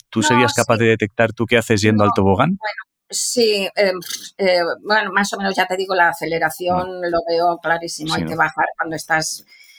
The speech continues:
Speaker 2: demasiado, cuando estás como, como un hámster en la rueda y realmente no
Speaker 1: Mm.
Speaker 2: puedes ni pensar y no puedes ni reflexionar. Y además estás, de repente ya es una, es, porque entonces empiezas a dormir mal y tal, pues ya, eso es,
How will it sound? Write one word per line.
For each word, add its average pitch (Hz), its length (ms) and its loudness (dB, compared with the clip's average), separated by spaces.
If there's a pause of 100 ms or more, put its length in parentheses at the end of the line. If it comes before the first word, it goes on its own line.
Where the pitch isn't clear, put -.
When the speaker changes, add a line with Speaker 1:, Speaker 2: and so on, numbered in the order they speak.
Speaker 2:
demasiado, 156 600 0
cuando 160 180 2
estás 190 340 0
como, 190 440 0
como 190 200 -2
un 196 60 0
hámster 175 460 0
en 170 100 0
la 170 80 6
rueda 185 580 2
y 175 80 0
realmente 175 460 0
no 170 80 -2
Speaker 1:
Mm. 180 40 -6
Speaker 2:
puedes 175 200 -2
ni 175 80 -2
pensar 175 480 0
y 170 80 0
no 165 140 -2
puedes 170 220 -2
ni 165 120 0
reflexionar. 165 640 -6 (440)
Y 220 100 4
además 180 500 4
estás, 180 440 -2
de 170 100 -4
repente 175 600 -4
ya 180 140 2
es 175 120 -6
una, 160 380 -4 (200)
es, - 400 -8 (280)
porque 165 360 0
entonces 175 380 2
empiezas 156 360 0
a 151 40 0
dormir 151 340 -2
mal 185 300 0
y 165 60 -4
tal, 175 280 -2
pues - 300 -10
ya, 151 340 2
eso 180 280 -4
es, 202 160 -6